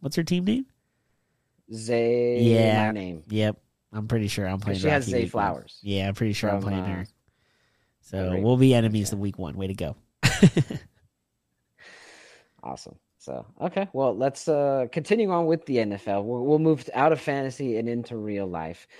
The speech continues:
Speaker 2: There was kind of a funny scene. Um,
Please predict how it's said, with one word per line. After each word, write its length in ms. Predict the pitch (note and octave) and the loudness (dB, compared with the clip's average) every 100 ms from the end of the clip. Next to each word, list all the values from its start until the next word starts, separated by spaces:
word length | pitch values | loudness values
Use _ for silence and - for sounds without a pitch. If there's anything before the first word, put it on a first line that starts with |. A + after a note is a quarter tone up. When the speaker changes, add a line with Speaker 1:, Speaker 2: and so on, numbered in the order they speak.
| - | -8
Speaker 2:
There 100 | C3 | -4
was 140 | C#3+ - | -2 -2
kind 180 | B2+ C3 | -2 0
of 80 | |
a 80 | G#3 | 0
funny 560 | - - - C3 D3 C3+ | -2 -4 -2 0 0 -2
scene. 680 | - - A#2+ G#2 E2+ F2 G#2 _ _ _ - | -6 -8 -6 -6 -6 -10 -14 _ _ _ -10
Um, 720 | F#2+ F#2+ F#2 F#2+ F2+ F2 | -6 -4 -4 -6 -8 -10